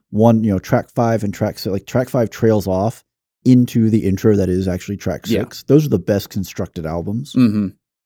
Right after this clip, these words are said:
Speaker 1: Uh, the one that immediately jumps to my mind, of course, is Evanescence.
Speaker 2: Yeah.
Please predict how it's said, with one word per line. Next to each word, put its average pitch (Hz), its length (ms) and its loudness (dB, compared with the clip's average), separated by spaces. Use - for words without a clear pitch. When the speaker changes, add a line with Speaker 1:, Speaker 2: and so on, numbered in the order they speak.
Speaker 1:
Uh, 98 140 0
the 101 120 0
one 107 140 2
that 98 80 2
immediately 107 520 0
jumps 85 240 -8
to - 80 -10
my 92 160 -2
mind, 87 220 -2
of - 60 -14
course, 87 240 -6
is - 80 -10
Evanescence. 82 720 -10
Speaker 2:
Yeah. 113 240 -2